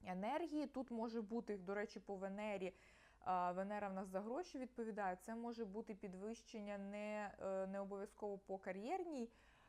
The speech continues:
ем, сходинці, да, по кар'єрі, це може бути підвищення грошей, тобто підвищення зарплати, да, вашої винагороди за вашу роботу, так може бути. Або,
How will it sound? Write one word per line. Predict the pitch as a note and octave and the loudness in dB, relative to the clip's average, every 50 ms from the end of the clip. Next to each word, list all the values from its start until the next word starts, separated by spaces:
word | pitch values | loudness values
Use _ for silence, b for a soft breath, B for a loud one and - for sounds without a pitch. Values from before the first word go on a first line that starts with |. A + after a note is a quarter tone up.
| B B - | B B -2
ем, | - E3+ F3+ F#3+ G3 F#3+ F#3 F#3 F#3+ F#3+ | 0 0 2 2 2 0 0 -2 -4 -4
сходинці, | - - - - A3+ G#3 G3 F3+ F3+ F3 E3+ - F3 | -6 -8 -4 2 4 4 4 4 0 -4 -6 -6 -2
да, | E3+ F#3 G3+ G#3 | 0 2 2 2
по | - G#3+ | 0 -4
кар'єрі, | - - G3+ G3+ G3 F#3 F3 F3+ | -4 -2 -2 0 2 2 0 0
це | - A3 | -2 -4
може | A#3+ C4 C4 A#3+ | -4 -4 -4 -4
бути | B3+ A#3+ - A#3+ | -4 -6 -6 -6
підвищення | - - G3+ A3 G#3+ A#3+ A#3+ - - B3+ A#3+ A#3 A#3 A3+ A3+ A3 A3 A3 G#3+ A3 | -6 -8 -6 -4 -4 -4 -6 -6 -6 -6 -4 -2 0 2 2 4 4 4 2 2
грошей, | G#3+ A3 A3+ - - - C4+ A#3 G3 G3 | 0 -2 -4 -4 -2 0 2 2 2 0
тобто | - E3 - - F3+ | -2 -6 -6 -8 -10
підвищення | - F#3 F3 G3 G#3+ - - - G#3 G3+ G3+ | -8 -6 -6 -4 -6 -6 -6 -6 -4 -4 -2
зарплати, | F#3+ G3 G3 G3 - - G#3 A3 G#3+ G3 F#3+ F#3+ - E3+ | -2 -2 -2 -2 -4 -2 2 4 6 6 4 4 0 0
да, | D#3 F3+ F#3+ | 0 0 2
вашої | F#3 F3 F3 - - F#3+ F3+ | 2 0 -4 -4 -4 -4 -2
винагороди | E3+ F#3 F#3+ F#3+ F#3 F#3+ F3+ G3 G3 G3 G#3 G#3+ G3 F#3 E3 E3+ | -2 0 0 0 0 0 0 -2 0 0 2 2 2 0 -2 -2
за | D#3+ E3+ | -4 -2
вашу | E3 F3 F3 - - - F3+ | 0 0 -2 -2 -4 -4 -2
роботу, | F3 F3+ F3 E3 F3 F#3 E3+ E3+ E3 - - E3 E3 B B B B B B B B B - - | -2 -2 -2 0 0 2 2 2 0 -2 -6 -8 -8 B B B B B B B B B 2 6
так | F#3+ F3 E3+ - F#3 | 8 8 8 6 2
може | E3+ E3 E3+ - F3 E3+ | -2 -4 -4 -4 -6 -6
бути. | E3 D#3+ D#3+ D#3+ - - E3 - | -4 -4 -6 -4 -4 -2 2 6
Або, | - F#3 F3+ F3+ G#3+ C4+ E4 F#4 | 6 6 6 4 4 6 10 12